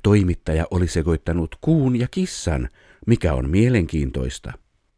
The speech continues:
Aristoteleen kantapään odottelusanaston puurosilmää tekevä yhtyy nimimerkin lausuntoon.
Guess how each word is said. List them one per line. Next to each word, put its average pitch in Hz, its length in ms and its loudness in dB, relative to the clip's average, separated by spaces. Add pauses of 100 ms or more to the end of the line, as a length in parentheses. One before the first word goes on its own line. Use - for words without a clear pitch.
(800)
Aristoteleen 110 760 4
kantapään 117 560 0
odottelusanaston 87 920 -2
puurosilmää 90 680 0
tekevä 87 440 -4
yhtyy 135 500 0
nimimerkin 110 640 0
lausuntoon. 62 760 -2